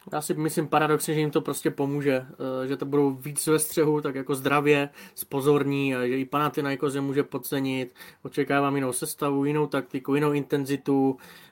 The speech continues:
a úplně něco jiného. Věřím tomu, že jsou schopni uspět. Jenom škoda, že asi teda, což bude asi David, David vědět, nebude fit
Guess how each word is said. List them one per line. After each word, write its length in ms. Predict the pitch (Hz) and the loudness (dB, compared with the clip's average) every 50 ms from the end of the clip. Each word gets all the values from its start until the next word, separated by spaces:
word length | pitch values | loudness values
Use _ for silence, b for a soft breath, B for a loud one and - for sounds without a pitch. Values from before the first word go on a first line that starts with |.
| B | B
a 520 | - 131 127 127 127 127 127 123 123 123 127 | -6 -2 -2 0 0 0 0 0 0 0 -2
úplně 300 | 151 147 - - 156 147 | -4 -2 0 2 4 4
něco 260 | 147 139 - - 147 | 4 2 2 2 2
jiného. 340 | 139 135 139 135 135 135 131 | 2 4 2 2 2 2 2
Věřím 280 | 135 139 139 139 135 | 2 4 4 2 0
tomu, 380 | 135 143 139 135 139 139 135 131 | 0 -2 -2 0 0 0 0 0
že 160 | 131 135 127 | 0 0 0
jsou 180 | 123 - 139 127 | 0 -2 -4 -4
schopni 320 | - - 143 - - 135 | -4 -4 -6 -4 -6 -6
uspět. 500 | 131 131 127 - - - 139 131 131 - - _ _ | -6 -6 -6 -4 -2 0 0 0 -2 -4 -10 _ _
Jenom 260 | 156 165 175 175 160 | 0 2 2 2 2
škoda, 340 | 127 - - 156 147 147 147 | 0 0 2 4 4 6 6
že 120 | 143 147 | 4 4
asi 220 | 147 139 - - 147 | 2 2 0 -2 -2
teda, 360 | - 151 143 147 143 139 B B B B B B - | -2 0 2 2 2 2 B B B B B B -12
což 200 | - 135 120 131 | -10 -8 -8 -8
bude 280 | 127 127 127 135 135 | -8 -4 -2 0 2
asi 180 | 135 131 - 139 | 2 0 -2 -2
David, 300 | 135 131 131 131 131 123 | -2 -2 -2 -2 -2 -4
David 400 | 131 135 135 135 135 135 139 123 | -6 -6 -2 0 2 2 2 2
vědět, 220 | 131 131 131 127 | 2 0 0 0
nebude 440 | 127 131 127 139 135 135 131 131 131 b b b b b b _ | -2 -2 0 2 2 4 2 2 0 b b b b b b _
fit 280 | - - 143 131 127 | 0 2 2 2 2